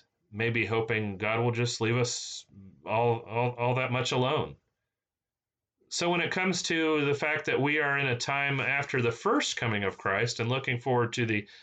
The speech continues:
second coming of Christ, I really think that's the last thing on our minds. Maybe we even hope it doesn't happen in our lifetimes because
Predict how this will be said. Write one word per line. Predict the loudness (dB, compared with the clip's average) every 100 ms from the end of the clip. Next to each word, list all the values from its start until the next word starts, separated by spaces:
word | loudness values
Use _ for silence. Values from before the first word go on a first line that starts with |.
| -20 -6
second | -2 0 0 -2 -4
coming | -4 -2 0 -2
of | -4
Christ, | -2 0 2 0 -2 -12 -18 _ _ _ _ _ _ _ _ _
I | 0
really | 2 2 0
think | 0 -2 0
that's | 0 0 -2
the | 2
last | 4 4 2 -2 -2
thing | -2 0
on | 0
our | 2 2
minds. | 2 0 -2 -6 -10 -10 -10 _ _ _ _ _ _ _ _ _ _ _ _
Maybe | -2 0 2 2 2 0
we | -2 2
even | 2 2
hope | 0 0 0 -2
it | 0
doesn't | 0 0 -2 -8 _ _ _
happen | -6 -2 -2 0 0
in | 2
our | 2
lifetimes | 4 2 -2 -2 -2 -4 -10 -12 -12 -20 _ _ -4
because | -2 0 0 -2